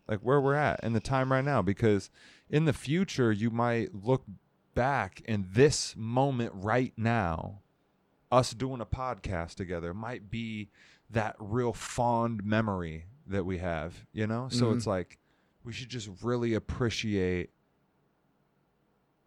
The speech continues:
Speaker 1: just right now. I think we've all seen, like, how quick, you know, you, you, I mean, I don't, I'm trying to get dark or anything, but, like, when you, when you wake up, like, you just think, you know, you just never know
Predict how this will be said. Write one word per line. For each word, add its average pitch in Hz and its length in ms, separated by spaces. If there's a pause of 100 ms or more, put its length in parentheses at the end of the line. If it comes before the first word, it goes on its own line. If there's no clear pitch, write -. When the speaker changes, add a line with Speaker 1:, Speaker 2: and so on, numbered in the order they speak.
(180)
Speaker 1:
just 131 240
right 127 220
now. 123 320 (680)
I 107 60
think 139 200
we've 123 160
all 117 260
seen, 117 380
like, 98 180
how 104 160
quick, 120 600 (1400)
you 120 120
know, 95 100
you, 101 220
you, 113 280
I 127 60
mean, 147 200
I - 140
don't, 170 100
I'm 165 180
trying 156 140
to 135 60
get 117 120
dark 160 240
or 131 80
anything, 113 240
but, 110 80
like, 104 180 (300)
when 123 160
you, 127 180
when 117 180
you 113 80
wake 135 300
up, 170 160
like, 113 180
you 127 80
just 120 200
think, 175 240 (140)
you 135 200
know, 104 140
you 131 120
just 143 200
never 160 200
know 160 380